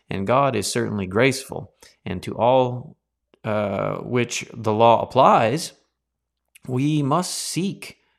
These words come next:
We must ask, seek, and knock, right? We saw how Jesus interacting with his people,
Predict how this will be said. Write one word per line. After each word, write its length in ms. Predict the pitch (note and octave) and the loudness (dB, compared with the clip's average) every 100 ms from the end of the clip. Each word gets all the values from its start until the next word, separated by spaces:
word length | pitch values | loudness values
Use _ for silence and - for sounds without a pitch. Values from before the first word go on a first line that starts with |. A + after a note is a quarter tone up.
| _ _ | _ _
We 100 | A#2+ | -2
must 240 | B2 A2+ - | -2 -2 0
ask, 380 | A2+ A#2+ E3 - | 0 0 -4 -6
seek, 380 | - - G#2 C#3+ | -6 -4 -4 -2
and 100 | D3 | -2
knock, 480 | F3 A#3+ - - _ _ _ _ _ _ _ F#2+ | -2 -6 -12 -20 _ _ _ _ _ _ _ -4
right? 400 | G#2 D#3 F3 - _ _ _ _ _ | -2 -2 -6 -12 _ _ _ _ _
We 100 | D3 | -4
saw 480 | D#3 - D#3+ G3+ G#2 | 0 0 2 0 -2
how 260 | G2+ A#2 A2+ | -2 0 0
Jesus 680 | - D3+ F3+ A#2 F#2+ - - | -4 -4 -4 -6 -6 -8 -8
interacting 580 | C3 C3 C3 D#3 A2+ G#2 | -4 -2 -2 -4 -4 -2
with 140 | G2+ | -2
his 140 | G2+ - | -4 -8
people, 600 | - D#3 G3+ G#2 A#2+ | -6 -6 -6 -10 -10